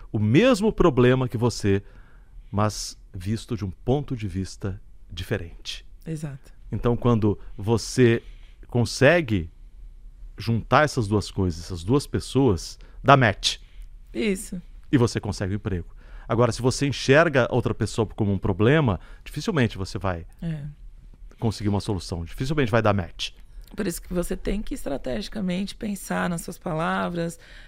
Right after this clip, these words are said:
Speaker 2: no que que ela quer, o que que ela tá procurando. Tem gente que pergunta isso pra gente. É, "Você pode me contar um pouco dos desafios dessa vaga que você tá me oferecendo?" Eu, olha, já na convocação pra entrevista ela já tá num diferencial.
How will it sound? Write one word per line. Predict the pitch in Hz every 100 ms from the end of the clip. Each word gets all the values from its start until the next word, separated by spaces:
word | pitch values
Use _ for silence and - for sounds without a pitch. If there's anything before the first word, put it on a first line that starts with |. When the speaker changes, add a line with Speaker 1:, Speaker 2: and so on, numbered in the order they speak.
| - - -
Speaker 2:
no | 190
que | 185 -
que |
ela | 185 170
quer, | - 185 185
o |
que | 175 208
que |
ela | 202
tá | 185
procurando. | 185 170 180 180 190 208
Tem | 247
gente | 330 -
que |
pergunta | - 381 330 330
isso | 359 -
pra | - 185
gente. | 170 147 143 - - - - - -
É, | - 170 160 151 156
"Você | 277
pode | - 226
me | 220
contar | 214 196 190 175
um | 160
pouco | 185 196 202 - 175 165
dos | 165 165
desafios | 165 160 156 196 190 160 - - - - - - - -
dessa | 175 156 156
vaga | 156 180 165 147 139 - - -
que | 156
você | 151
tá | 160 165
me | 156
oferecendo?" | - 151 143 180 165 160 156 - - - -
Eu, | 170
olha, | 147 151 220 208 - - - - -
já | 170 196
na | 220 240
convocação | 285 269 269 - 240 233
pra | 247
entrevista | 233 226 208 214
ela | 233 233
já | 240
tá | - - 208 247
num | 262
diferencial. | 247 - 269 262 240